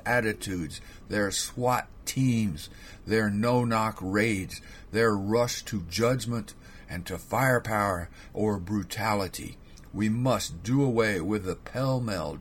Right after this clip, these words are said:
drug war mindset, now part and parcel of our current law enforcement system, which affects all our lives. It is obvious, glaring, that the drug war has no benefit,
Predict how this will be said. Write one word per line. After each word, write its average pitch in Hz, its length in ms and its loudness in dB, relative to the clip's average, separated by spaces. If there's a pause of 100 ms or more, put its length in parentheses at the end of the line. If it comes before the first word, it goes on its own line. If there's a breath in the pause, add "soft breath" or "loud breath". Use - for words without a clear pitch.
(140)
drug 110 360 2
war 107 300 2
mindset, 92 800 0 (440 loud breath)
now 110 440 0
part 110 420 4
and 127 320 0
parcel 147 540 0
of 110 140 -2
our 98 180 2
current 123 480 0
law 101 300 2
enforcement 92 560 -4
system, 147 520 0 (520 loud breath)
which 110 240 -2
affects 110 540 0 (440)
all 107 440 4
our 92 360 2
lives. 82 640 -2 (340 loud breath)
It 117 160 2
is 107 340 0
obvious, 95 680 0 (160)
glaring, 107 540 2
that 92 180 -2
the 104 100 0
drug 104 340 -2
war 95 220 0
has 92 360 -6
no 120 320 0
benefit, 92 560 -4